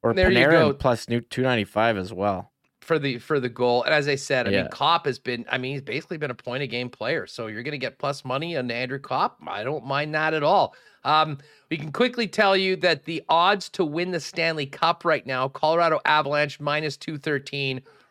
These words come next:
Speaker 2: Rangers plus four fifty, and the Lightning plus three seventy-five.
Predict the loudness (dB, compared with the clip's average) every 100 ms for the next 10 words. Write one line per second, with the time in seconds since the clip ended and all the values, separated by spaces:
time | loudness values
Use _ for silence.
0 | _ -2 0 2 -2 -2 0 0 0 -2
1 | -2 0 -2 -2 -2 -4 -6 -20 _ -4
2 | 0 0 2 0 0 -6 -8 -8 -4 -4
3 | -4 -10 -8 -6 -4 -4 -6 -8 -2 0
4 | 0